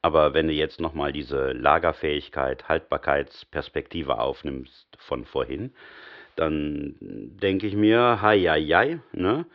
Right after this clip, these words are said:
Risiko hört sich negativ an, aber könnte tatsächlich Konsequenzen haben, <laughs> ja, für die man dann im Glas haften muss. Äh, also, äh, ja, obwohl das, das muss ich jetzt relativieren, sonst krieg ich ja jetzt hier einen Shitstorm von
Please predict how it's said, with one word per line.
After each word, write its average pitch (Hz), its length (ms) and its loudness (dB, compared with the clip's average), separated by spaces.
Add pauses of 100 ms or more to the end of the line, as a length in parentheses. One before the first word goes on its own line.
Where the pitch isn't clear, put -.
(280)
Risiko 107 380 4
hört 95 180 2
sich 92 180 -4
negativ 104 560 0
an, 101 180 0
aber 98 400 4 (420)
könnte 113 300 4
tatsächlich 110 640 0
Konsequenzen 104 880 2
haben, 117 520 4
<laughs> - 40 -10
ja, 107 160 2 (380)
für 107 220 2
die 101 100 0
man 92 200 2
dann 90 260 4
im 85 200 -2
Glas 87 380 2
haften 113 360 0
muss. 131 400 -4
Äh, 101 340 4 (840)
also, 90 520 6
äh, 80 380 4 (340)
ja, 82 160 -2
obwohl 80 320 2
das, - 320 0
das 76 140 -10
muss 82 140 2
ich 71 80 -2
jetzt - 180 -4
relativieren, 58 500 -6
sonst 57 180 -10
krieg 76 100 -4
ich 67 60 -6
ja 64 60 0
jetzt 64 220 -2
hier 64 160 -6
einen 58 240 -6
Shitstorm 76 720 -2
von 62 280 -6